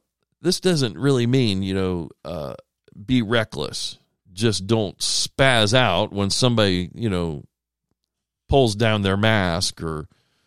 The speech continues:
you know, th-, there are people that, look, you get on an airplane, which I won't, uh, but you get on an airplane and you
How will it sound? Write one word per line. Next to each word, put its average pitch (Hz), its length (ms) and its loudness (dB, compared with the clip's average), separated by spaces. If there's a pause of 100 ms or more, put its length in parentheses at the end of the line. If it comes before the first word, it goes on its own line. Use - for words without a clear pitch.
(320)
you 107 120 2
know, 98 80 -2
th-, 123 200 -2
there 139 160 2
are 123 60 -2
people - 380 0
that, 107 160 -6
look, 117 380 0
you 107 120 -8
get 123 180 -2
on 113 180 0
an 101 60 0
airplane, 92 420 -2
which 85 140 -6
I 92 100 0
won't, 87 600 -2 (1300)
uh, 78 460 -2
but 92 220 -2
you 104 160 0
get 117 160 0
on 123 180 0
an 104 60 -2
airplane 98 500 0
and 92 320 -6
you 95 320 -2